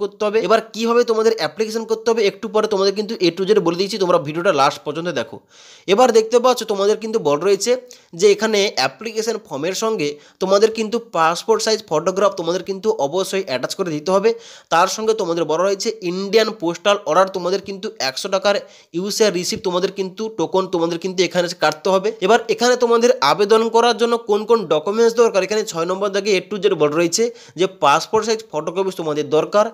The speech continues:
এজ প্রুফ হিসাবে তোমাদের ডকুমেন্টস দরকার, এডুকেশন কোয়ালিফিকেশন হিসাবে তোমাদের কিন্তু এইট পাস যোগ্যতার যে সার্টিফিকেট রয়েছে সার্টিফিকেট দিতে হবে, টেকনিক্যাল কোয়ালিফিকেশন এখানে কিন্তু তোমাদের সার্টিফিকেট প্রোভাইড করতে হবে, ড্রাইভিং লাইসেন্স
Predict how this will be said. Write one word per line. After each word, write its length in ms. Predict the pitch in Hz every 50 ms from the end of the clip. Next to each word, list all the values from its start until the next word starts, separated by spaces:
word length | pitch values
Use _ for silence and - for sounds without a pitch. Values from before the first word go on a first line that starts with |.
| - - - - _ _ 175 196
এজ 100 | 220 220 220 - -
প্রুফ 160 | 220 226 202 214
হিসাবে 200 | 214 240 220 220 220 208
তোমাদের 200 | 185 190 196 185 156
ডকুমেন্টস 360 | - 139 - 175 196 208 202 185 214
দরকার, 220 | 208 - 214 214 - - 175
এডুকেশন 360 | 170 220 196 202 214 - 220 208 -
কোয়ালিফিকেশন 440 | - 262 233 190 180 202 208 202 196 190
হিসাবে 180 | 190 214 196 196 196
তোমাদের 220 | 185 180 185 190 180 185
কিন্তু 200 | 196 190 180 196 202 - 175
এইট 120 | 170 175 190 180
পাস 120 | 202 202 185 190 190
যোগ্যতার 360 | 185 175 170 185 175 196 185 170 170
যে 60 | 180 170 156
সার্টিফিকেট 440 | 135 139 139 175 170 180 175 196 170
রয়েছে 160 | 180 190 190 175
সার্টিফিকেট 340 | 147 147 165 160 185 185 170 175
দিতে 120 | 175 - 196 196
হবে, 160 | 185 196 208 208 - - - - - - - _ -
টেকনিক্যাল 440 | 208 208 - 233 240 226 233 247 240 226 -
কোয়ালিফিকেশন 540 | 190 180 180 190 190 202 202 190 190 208 202 196 175
এখানে 180 | 175 208 196 180 190
কিন্তু 160 | 190 185 180 -
তোমাদের 240 | 175 160 165 175 175 160
সার্টিফিকেট 380 | 156 143 - 170 165 180 190 180 -
প্রোভাইড 180 | 156 170 170 175 196
করতে 180 | 196 196 - 214
হবে, 140 | 208 196 220 233 220 - - - - - _ - 120
ড্রাইভিং 360 | 139 160 170 196 196 214 247 240 226
লাইসেন্স 260 | 208 202 202 202 233